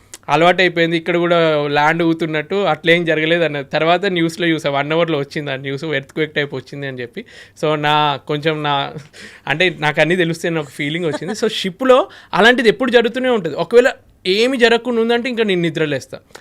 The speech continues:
అలా ఊగుతూ ఉన్నప్పుడే నిద్ర సరిగ్గా పట్టుద్ది మాకు, ఎందుకంటే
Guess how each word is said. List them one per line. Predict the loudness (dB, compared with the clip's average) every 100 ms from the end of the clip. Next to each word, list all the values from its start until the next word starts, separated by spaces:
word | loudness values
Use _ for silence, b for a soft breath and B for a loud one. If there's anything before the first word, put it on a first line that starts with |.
| B
అలా | 2 6
ఊగుతూ | 6 6 4 0
ఉన్నప్పుడే | 0 0 0
నిద్ర | 0 0 -2
సరిగ్గా | -4 -4 -4
పట్టుద్ది | -4 -6 -8 -10
మాకు, | -10 -10
ఎందుకంటే | -8 -6 -4 -4